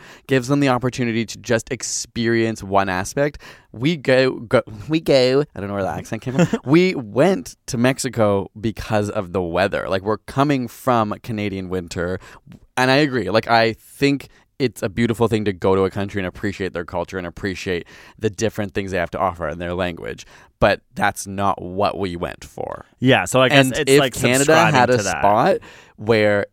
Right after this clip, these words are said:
Speaker 1: in the middle of winter, it was actually beautiful summer, we would have gone there.
Speaker 2: Yeah, that's
Speaker 1: You know what I
Speaker 2: true.
Speaker 1: mean? I think
Speaker 2: Yeah.
Speaker 1: it's like,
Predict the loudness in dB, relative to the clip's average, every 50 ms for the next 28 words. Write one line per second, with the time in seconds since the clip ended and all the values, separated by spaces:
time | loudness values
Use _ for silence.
0 | _ _ _ _ -2 -2 0 0 -2 -2 -2 0 2 2 2 2 0 -2 -4 -6
1 | -6 -4 -2 0 2 2 0 0 0 -2 0 0 -2 -2 0 0 0 0 -2 -4
2 | -8 -8 -8 -8 -10 -6 -6 -4 -4 -4 -4 -6 -8 -8 -8 -10 -6 -6 -4 -2
3 | 0 0 0 0 -2 -4 -6 -12 _ -6 -2 -2 0 0 0 -2 -2 -4 -4 -6
4 | -6 -6 -8 -10 -10 -12 -16 -20 _ _ _ _ _ -4 0 0 0 0 -2 -4
5 | 0 2 4 4 4 4 4 2 2 0 2 4 4 6 6 4 4 2 2 2
6 | 4 2 2 2